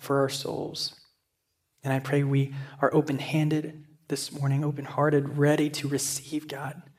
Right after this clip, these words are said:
your presence, your word, all that you're inviting us into this morning. Uh, and friends, I just wanna invite you to take an opportunity to pray a similar prayer for yourself. Ask the Lord to speak to you this morning. Um, as we approach the holidays, for some, this could be really exciting, or it could be the exact opposite.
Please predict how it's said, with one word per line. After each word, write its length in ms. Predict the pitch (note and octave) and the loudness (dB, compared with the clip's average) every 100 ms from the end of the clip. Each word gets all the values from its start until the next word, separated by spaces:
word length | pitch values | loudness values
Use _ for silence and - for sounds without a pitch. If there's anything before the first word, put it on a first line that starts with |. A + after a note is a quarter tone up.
| _ _ _ _ | _ _ _ _
your 100 | - | -2
presence, 640 | B2 - D#3+ D3+ D3 - - | 2 6 6 6 0 -4 0
your 100 | C#3 | 2
word, 600 | C#3 D3 D3 C#3+ C#3+ - - - | 4 4 4 2 -2 -10 -8 6
all 320 | D3+ D#3+ D#3+ | 8 10 8
that 120 | C#3+ | 6
you're 140 | C#3+ | 4
inviting 360 | C#3 C3+ C3+ C3+ | 4 4 4 2
us 160 | C3+ C3 | 2 0
into 340 | C3 - C3 | 0 0 -2
this 220 | C3 - | -2 -2
morning. 340 | C3+ C3 C3+ C3+ - - - - - - - - _ - - | -2 0 -2 -4 -10 -18 -20 -20 -20 -20 -20 -20 _ -10 -6
Uh, 140 | - | 0
and 160 | D3 C#3 | 2 6
friends, 280 | D3+ D#3 D#3 | 8 8 6
I 20 | |
just 160 | D3+ | 4
wanna 140 | E3 C#3+ | 6 6
invite 240 | C3+ C#3 | 8 6
you 60 | D3 | 6
to 60 | |
take 220 | C#3 D3+ C#3+ | 4 4 6
an 80 | |
opportunity 460 | C#3 C#3 C#3 D3 D3 | 4 4 2 4 4
to 80 | C#3+ | 4
pray 340 | C#3+ C#3 C#3 | 6 8 8
a 100 | C#3 | 4
similar 360 | C#3+ D3+ D3 C#3 | 2 4 4 4
prayer 220 | - C#3 | 6 6
for 100 | C#3 | 6
yourself. 420 | C#3 - C#3+ D3 | 4 4 4 2
Ask 280 | - E3+ - | 4 2 4
the 40 | G3 | 4
Lord 160 | F#3 | 6
to 40 | D#3 | 4
speak 260 | - D#3+ D#3 | 2 0 2
to 80 | D3+ | 0
you 40 | |
this 200 | D3+ - | 0 2
morning. 400 | D#3+ E3+ E3 - - - - - _ _ - | 2 2 -2 -8 -18 -20 -20 -20 _ _ -6
Um, 440 | D#3 D3+ C#3+ C#3+ | -2 0 0 2
as 120 | C#3+ | 4
we 120 | C#3 C#3 | 6 6
approach 400 | C#3+ - E3 - | 6 6 6 6
the 80 | |
holidays, 500 | C3+ D3+ D#3 D#3 D3+ | 6 8 8 8 8
for 100 | D3+ | 4
some, 360 | C#3 - D3+ D3 | 4 6 6 6
this 120 | C#3+ | 4
could 120 | D3+ | 2
be 80 | D3 | 6
really 180 | D3 C#3+ | 8 8
exciting, 560 | C#3 - B2+ C#3 D#3 D#3 | 6 2 2 4 4 4
or 120 | D3 | 4
it 40 | |
could 140 | D3 C#3 | 4 4
be 100 | C3+ | 4
the 120 | C3 | 4
exact 340 | C3 B2 B2+ | 4 2 2
opposite. 580 | B2 - D#3+ - E3+ - | -2 0 -4 0 -4 -4